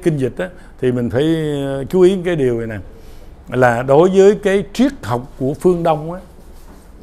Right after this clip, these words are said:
thì triết học phương Đông á, lấy cái âm dương là chính, từ vô cực, rồi thành thái cực,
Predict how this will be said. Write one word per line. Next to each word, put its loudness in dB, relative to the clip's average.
thì 0
triết -2
học -2
phương -4
Đông 0
á, -2
lấy -2
cái -2
âm -4
dương 0
là -2
chính, -2
từ 4
vô 4
cực, 2
rồi 2
thành 0
thái -6
cực, -2